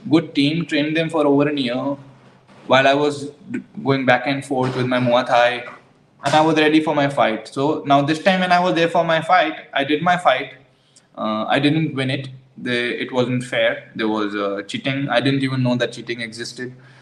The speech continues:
at a high level, uh, fight like this. And of course, uh, I was very disappointed, disheartened, uh, and I wanted to prove myself that, "No, this was not fair. I have it on video. I wanna prove it."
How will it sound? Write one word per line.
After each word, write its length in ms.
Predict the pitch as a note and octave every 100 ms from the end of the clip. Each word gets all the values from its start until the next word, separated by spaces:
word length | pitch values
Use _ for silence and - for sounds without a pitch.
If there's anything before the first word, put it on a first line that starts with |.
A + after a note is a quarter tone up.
| _ _
at 200 | - A2 A2+
a 380 | G#2+ G#2+ G#2+ G#2
high 160 | C3+ B2+
level, 480 | A#2+ A#2 A2+ A2+
uh, 380 | A2 G#2+ G#2 A2 -
fight 280 | - A#2 A#2
like 220 | A#2 G2+
this. 340 | G2+ G#2+ - F#2+
And 400 | F#2+ F2+ F#2 F#2+ -
of 160 | A2
course, 440 | B2+ C3 - - - _ _ _ _
uh, 400 | G#2+ G2+ F#2+ F2+ G2 - - - _ - - - - - - _
I 100 | A#2+
was 220 | B2 B2
very 560 | A2+ B2+ B2+ B2 A2 -
disappointed, 920 | B2+ C#3+ C3+ C#3 C#3+ C#3+ D3+ D3+ D3 - _ _ _
disheartened, 880 | C#3+ D#3 - D3 C#3+ D3+ D3+ D3+ C#3+ _ _ _ - - _ - -
uh, 160 | - - _ _
and 180 | A#2+ B2+
I 100 | C3+
wanted 280 | C#3+ D3 D3
to 60 |
prove 300 | - F3 F#3+
myself 440 | E3+ D#3 - D3+ C3+
that, 180 | D3 D3+
"No, 240 | F#3 F#3+
this 220 | D#3+ D#3+
was 140 | F3+ D3
not 300 | F#3 F#3 -
fair. 300 | E3 F3 D#3
I 80 | D#3
have 260 | - F3+
it 100 | F#3+
on 180 | F3+ E3
video. 300 | F3+ F#3 F3+
I 120 | E3
wanna 240 | D#3+ E3+ E3+
prove 320 | F#3 F#3+ D#3+
it." 180 | D3